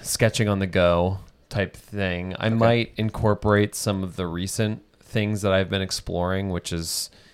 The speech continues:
Speaker 1: sketching and notes.
Speaker 2: Right.
Speaker 1: Um, but, uh, but yeah, I, th-, it's, it is something,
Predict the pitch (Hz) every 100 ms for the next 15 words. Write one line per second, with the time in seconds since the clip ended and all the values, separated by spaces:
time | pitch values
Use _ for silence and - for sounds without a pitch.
0 | _ - - 98 - 90 80 85 85 101
1 | - - - - - 113 101 95 - -
2 | - 98 95 87 82 80 82 87 _ _
3 | _ _ - - _ 110 104 90 - -
4 | 87 80 78 76 80 95 - _ - 101
5 | 95 78 69 - 120 - 143 127 - -
6 | - 131 151 147 - 117 113 104 98